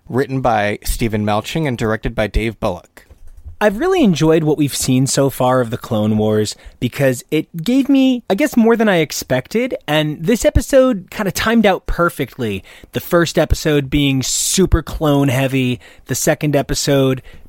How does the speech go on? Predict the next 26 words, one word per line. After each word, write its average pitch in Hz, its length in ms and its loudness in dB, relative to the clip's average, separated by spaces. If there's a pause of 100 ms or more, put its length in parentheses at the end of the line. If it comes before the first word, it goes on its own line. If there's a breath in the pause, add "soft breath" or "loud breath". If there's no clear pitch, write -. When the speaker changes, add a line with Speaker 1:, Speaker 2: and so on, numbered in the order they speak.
Speaker 2:
being 156 260 0
about 151 340 0 (220)
pretty 294 160 0
beloved 190 420 2
side 185 300 0
characters 160 420 0
from 147 140 -2
the 135 80 0
prequel 135 640 0 (340 loud breath)
in 139 480 2
the 147 200 -2
forms 147 500 0 (140)
of, 139 160 0
I 160 100 2
guess, 190 240 2
just - 240 -10
si-, 160 160 -2 (100)
beloved 147 340 0
side 139 280 -2
character. 131 480 -2
Is, 165 160 -2
is 208 240 -2
Jar 247 240 2
Jar 277 160 4
beloved 233 320 4
yet? 285 260 0